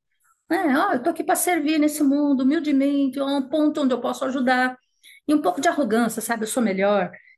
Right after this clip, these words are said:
Então, eu acho que a hora que você baixa um pouco essa guarda e trabalha o seu querer, "Puxa, mas eu gostaria", você já tá fazendo uma grande coisa.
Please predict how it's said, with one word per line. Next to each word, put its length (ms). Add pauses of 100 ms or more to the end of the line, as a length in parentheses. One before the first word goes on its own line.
(140)
Então, 300
eu 100
acho 200
que 80
a 20
hora 140
que 100
você 320
baixa 400
um 100
pouco 280
essa 180
guarda 640 (380)
e 80
trabalha 420
o 40
seu 220
querer, 340
"Puxa, 220
mas 220
eu 80
gostaria", 580
você 140
já 140
tá 120
fazendo 300
uma 160
grande 320
coisa. 280